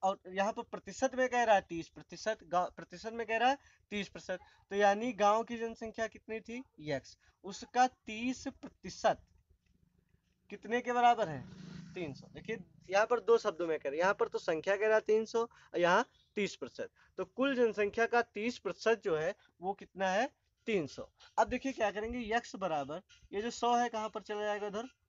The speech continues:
गुणे में, और ये जो तीस है, कहाँ चला जाएगा? बटे में। तो ये तीस दहाम तीन सौ, तो ये आ गया एक हजार,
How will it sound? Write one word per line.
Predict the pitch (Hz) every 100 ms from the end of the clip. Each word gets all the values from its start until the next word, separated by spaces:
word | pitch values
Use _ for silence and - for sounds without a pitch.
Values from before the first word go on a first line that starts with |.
| _ 151
गुणे | 135 160 160 185
में, | 202 233 _ _ _ _ _ _ _ _ _ _ _ _ _ _ _ 160
और |
ये | 180 226
जो | 247
तीस | 226 220 220
है, |
कहाँ | 202 196
चला | 190 185
जाएगा? | 175 170 214
बटे | 196 151 127 110
में। | 92 _ _ _ -
तो |
ये | 170
तीस | - 202 202
दहाम | 185 175 196 262 - _
तीन | 151 123
सौ, | - 110 _ _ _ _
तो | 180
ये |
आ | 196 208
गया | 214 240 262 _ _
एक | 180 175 208 220 240
हजार, | 143 143 127 110